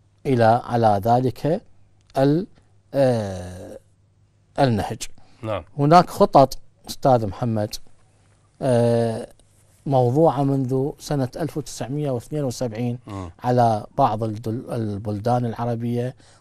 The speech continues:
Speaker 1: ولم تطبق لحد الآن.
Speaker 2: مهم.
Speaker 1: مثلًا هناك خطط لتقسيم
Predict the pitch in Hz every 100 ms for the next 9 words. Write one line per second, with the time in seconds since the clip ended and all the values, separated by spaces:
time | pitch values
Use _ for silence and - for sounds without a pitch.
0 | _ 123 131 123 120 123 123 135 123 165
1 | - 208 110 76 - 82 - 95 104 98
2 | 92 _ _ - 117 131 120 113 123 120
3 | - - 123 117 110 120 - 131 120